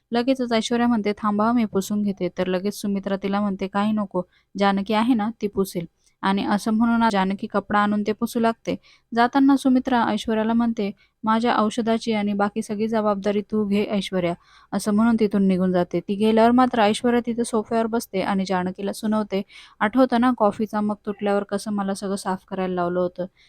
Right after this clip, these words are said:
इकडे मात्र जानकी ऐश्वर्या किचनमध्ये असताना गुलाब अचानक बोलवायला येतो की, "जानकी वहिनी चला, बाहेर झाडांना खूप बुरशी लागली आहे."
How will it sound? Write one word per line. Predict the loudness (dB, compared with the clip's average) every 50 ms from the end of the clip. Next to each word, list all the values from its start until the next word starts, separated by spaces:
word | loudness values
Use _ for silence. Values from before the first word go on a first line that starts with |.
| _ _ -4
इकडे | 0 4 4 6 6
मात्र | 6 4 4 2 0 0
जानकी | 2 2 2 2 0 -2 -2 0
ऐश्वर्या | 0 0 -2 -2 -2 -2 -2 -2 -2 -4
किचनमध्ये | -4 -8 -8 -6 -4 -4 -4 -2 -4 -4
असताना | -2 -4 -6 -4 -6 -6 -4 -4 -4 -2
गुलाब | -2 0 0 0 0 -2
अचानक | -4 -4 -4 -6 -6 -6 -4
बोलवायला | -2 -2 -2 0 -2 -2 -2 -2
येतो | -2 -2 -4 -6 -6
की, | -6 -6 -10 -6
"जानकी | -4 -4 -4 -4 -4 -2 0
वहिनी | 2 4 6 6 4 4
चला, | 2 0 0 0 0
बाहेर | 0 0 0 0 0 -2 -4
झाडांना | -4 -4 -4 -4 -4 -4 -4 -6 -6 -8
खूप | -8 -12 -12 -6
बुरशी | -6 -6 -6 -6 -8 -8
लागली | -8 -8 -6 -4 -4
आहे." | -4 -4 -6 -8